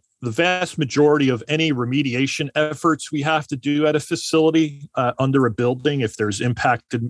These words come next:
soil or groundwater below the building. And that gorilla is, uh, unsealed floor seams, joints, and cracks, uh, in your floor.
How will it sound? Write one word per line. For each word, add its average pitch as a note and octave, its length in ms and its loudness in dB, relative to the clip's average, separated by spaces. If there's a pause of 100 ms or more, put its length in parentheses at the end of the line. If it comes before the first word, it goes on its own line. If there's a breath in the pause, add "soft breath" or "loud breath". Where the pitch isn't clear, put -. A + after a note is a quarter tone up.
soil C3 380 0
or A#2 40 0
groundwater B2 520 0
below A#2+ 180 2
the A#2 80 0
building. B2+ 420 -2 (720 loud breath)
And B2 140 0
that F#3+ 180 -2
gorilla D#3 500 4 (140)
is, A#2 300 -2
uh, A2 260 2 (320)
unsealed E3+ 500 2
floor D3 300 4
seams, E3 460 -2
joints, C3+ 420 0
and A2 100 -2
cracks, - 600 -4 (260)
uh, A2 280 2
in C3 100 2
your A2+ 120 0
floor. A2 460 0